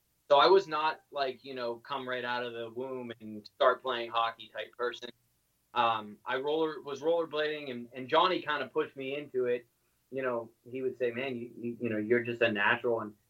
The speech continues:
honestly, people talk about, like, when I first went out on skates, I couldn't even stand up. It was not the case with me. I, as soon as I stepped on the ice, I was like, "Okay, let's start playing hockey." And, uh, you know, I was a natural. And it's funny because my girls,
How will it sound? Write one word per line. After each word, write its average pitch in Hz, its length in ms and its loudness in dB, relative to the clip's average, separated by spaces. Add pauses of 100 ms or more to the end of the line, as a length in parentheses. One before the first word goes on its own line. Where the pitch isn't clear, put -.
(120)
honestly, 185 540 4 (200)
people 175 280 -4
talk 156 240 0
about, 120 240 0
like, 120 180 -4
when 131 100 -6
I 127 100 -4
first 139 300 -8
went 135 160 -8
out 135 200 -4
on 120 180 -8 (140)
skates, 127 340 -6
I 107 60 -12
couldn't 135 260 -10
even 123 240 -10
stand 117 240 -6
up. 113 220 0 (240)
It 156 40 -8
was 147 60 -10
not 196 160 8
the 180 100 0
case 175 300 0
with 127 140 -10
me. 117 200 -10
I, 131 120 -4 (120)
as 135 160 -12
soon 175 200 -4
as 165 120 -4
I 143 280 -2 (280)
stepped 160 300 0
on 147 160 -2
the 127 140 -6
ice, 127 240 -4
I 120 40 -4
was 117 140 -8
like, 113 160 -14
"Okay, 127 240 -6
let's 117 160 -10 (180)
start 120 280 -4
playing 117 280 -12
hockey." 104 380 -12 (480)
And, 123 340 0
uh, 107 280 4 (760)
you 120 120 -6
know, 110 80 -4
I 104 100 -4
was 107 140 -10
a 113 80 -12
natural. 110 560 -4 (100)
And 113 220 -12
it's 127 200 -8
funny 170 320 6
because 127 300 2
my 131 160 4
girls, 131 560 0